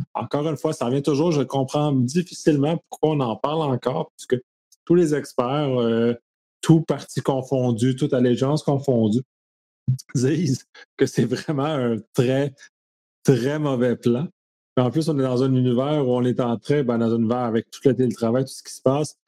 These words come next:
on remet en question justement que Zoom n'utilise pas de chiffrement bout en bout, qu'on va favoriser des équipements ou des, des, euh, des logiciels de vidéo, de visioconférence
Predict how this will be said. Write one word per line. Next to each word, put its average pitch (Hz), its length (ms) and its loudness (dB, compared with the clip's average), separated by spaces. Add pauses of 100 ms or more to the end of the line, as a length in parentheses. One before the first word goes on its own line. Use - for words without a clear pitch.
(240)
on 127 120 2
remet 139 260 -2
en 160 120 -2
question 147 400 0
justement 139 260 -2
que 131 160 2
Zoom 127 500 2
n'utilise 127 380 0
pas 156 140 2
de 135 100 2
chiffrement 127 440 -2
bout 123 200 2
en 120 160 -2
bout, 120 240 2 (420)
qu'on 113 140 2
va 117 120 -2
favoriser 135 640 0
des 131 220 2
équipements 135 580 0
ou 123 80 2
des, 110 380 4
des, 110 320 2
euh, 107 500 -4
des 113 200 -2
logiciels 123 580 -2
de 110 340 0
vidéo, 135 420 0
de 120 200 2
visioconférence 127 840 -2